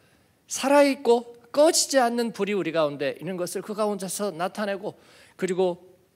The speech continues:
기도의 향, 하나님께 올려드리는 우리의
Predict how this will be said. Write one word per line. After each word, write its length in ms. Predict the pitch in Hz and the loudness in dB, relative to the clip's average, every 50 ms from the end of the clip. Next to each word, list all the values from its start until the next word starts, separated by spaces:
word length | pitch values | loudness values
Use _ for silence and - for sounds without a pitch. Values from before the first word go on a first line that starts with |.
| _ _ _ - | _ _ _ -10
기도의 500 | - - 170 160 180 185 175 175 165 165 | -6 -4 0 4 4 6 6 4 4 0
향, 300 | 165 170 165 151 147 147 - | -2 -4 -4 -6 -8 -14 -18
하나님께 760 | - - 233 262 262 269 269 269 262 240 - 254 240 226 - | -10 -4 -2 0 2 2 2 0 -2 -2 2 2 2 2 2
올려드리는 920 | - 170 185 214 214 233 220 208 196 180 156 - - 175 180 185 185 170 | 0 0 0 2 4 4 4 6 4 4 2 0 -4 -4 -2 -2 -2 -2
우리의 580 | 156 147 147 156 160 151 147 139 135 - - _ | -4 -4 -4 -2 -2 0 0 -2 -2 -6 -10 _